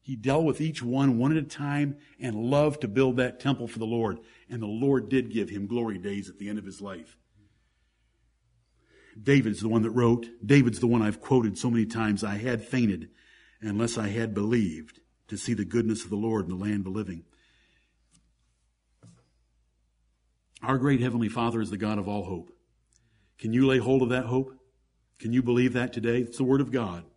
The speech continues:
"It effectually works in you that believe. Man shall not live by bread alone, but by every word of God." Bruce Springsteen. High school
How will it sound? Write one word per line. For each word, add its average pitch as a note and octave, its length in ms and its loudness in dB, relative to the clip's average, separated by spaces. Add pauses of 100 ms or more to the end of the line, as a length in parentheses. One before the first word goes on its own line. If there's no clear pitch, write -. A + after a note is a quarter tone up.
(720)
"It A#2 100 -10
effectually D3+ 580 -6
works C3 380 0
in G#2 100 -4
you A2+ 120 -2
that A2+ 100 -6
believe. G#2+ 460 -8 (560)
Man C3+ 220 0
shall C3 160 -4
not A#2+ 160 -4
live B2+ 220 0
by A#2 120 -4
bread B2 200 -4
alone, B2 320 -4
but A2+ 120 -8
by A2 180 -6
every A#2+ 220 -6
word B2+ 220 -2
of G#2+ 100 -8
God." G2 380 -8 (1800)
Bruce A2+ 340 0
Springsteen. F2+ 720 -6 (1900)
High A#2+ 180 -2
school G2+ 560 -8